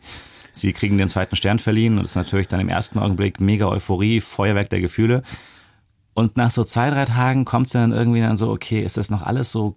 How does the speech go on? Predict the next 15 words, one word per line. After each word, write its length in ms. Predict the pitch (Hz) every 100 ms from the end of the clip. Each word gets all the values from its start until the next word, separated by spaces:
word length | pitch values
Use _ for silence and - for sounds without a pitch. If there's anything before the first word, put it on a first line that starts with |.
| _ _
gut, 360 | 110 139 -
was 180 | 127 -
wir 80 | 123
hier 120 | 123
machen? 540 | 120 127 - 131 123
Und 220 | 101 104 95
dann 160 | 101
hast 180 | 113 -
du 60 | 117
dann 100 | 104
schon 220 | 113 101
gewisse 380 | 98 104 104 -
Zweifel 680 | - 98 101 123 123 117
und 200 | 98 101
du 120 | 101